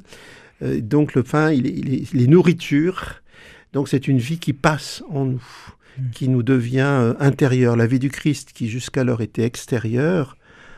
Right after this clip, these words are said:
Speaker 1: enfin jusqu'alors, elle nous est toujours, euh, à la fois, euh, plus élevée que la hauteur de Messime, écrivait saint Augustin, et plus intérieure à moi-même que moi-même. Et là, elle nous devient vraiment intérieure.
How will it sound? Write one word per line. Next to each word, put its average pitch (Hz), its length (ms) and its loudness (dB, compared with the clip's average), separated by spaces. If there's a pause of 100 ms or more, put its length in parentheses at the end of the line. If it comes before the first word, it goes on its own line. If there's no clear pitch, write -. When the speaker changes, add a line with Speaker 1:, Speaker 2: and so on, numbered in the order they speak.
(140)
Speaker 1:
enfin - 120 -8
jusqu'alors, 90 600 -10 (420)
elle 110 100 -8
nous 113 200 0
est 127 60 2
toujours, 151 460 -4
euh, 123 220 0
à 123 80 0
la 123 80 2
fois, 143 460 0
euh, 104 140 0
plus 120 320 -6
élevée 120 260 0
que 131 100 -4
la 117 80 2
hauteur 117 260 0
de 113 80 0
Messime, 117 480 0
écrivait 120 400 -4
saint 110 220 -4
Augustin, 104 380 -6
et 139 60 -2
plus 127 200 -2
intérieure 123 400 0
à 117 60 0
moi-même 120 360 0
que 131 120 -2
moi-même. 120 640 0 (580)
Et 110 80 -2
là, 127 140 4
elle 143 120 4
nous 117 120 6
devient 113 400 0
vraiment 120 420 0
intérieure. 113 760 -2